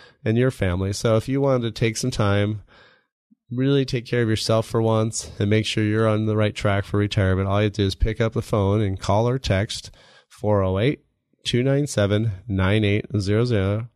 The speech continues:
Again, call or text four oh eight, two nine seven, nine eight zero zero, or you can go online to wealth creator dot com.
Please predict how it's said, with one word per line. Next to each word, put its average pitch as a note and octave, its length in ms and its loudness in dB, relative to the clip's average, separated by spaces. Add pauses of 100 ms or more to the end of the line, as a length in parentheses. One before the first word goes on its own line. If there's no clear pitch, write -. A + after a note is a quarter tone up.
(160)
Again, F#2+ 320 0 (200)
call G#2 200 2
or C3 100 0
text G2+ 300 -4
four G#2 240 0
oh G2 160 2
eight, C#3+ 200 -2 (180)
two B2+ 160 0
nine C#3+ 240 0
seven, G#2 380 0 (420)
nine G#2 260 0
eight G#2+ 220 0 (120)
zero G#2 280 0
zero, G#2 340 0 (420)
or A#2+ 100 0
you A2 40 -2
can G2 60 -6
go G#2+ 100 2
online A2+ 400 0
to F2+ 140 -4
wealth G#2 260 0
creator A#2+ 400 0 (240)
dot F#2+ 300 -2
com. E2+ 300 -6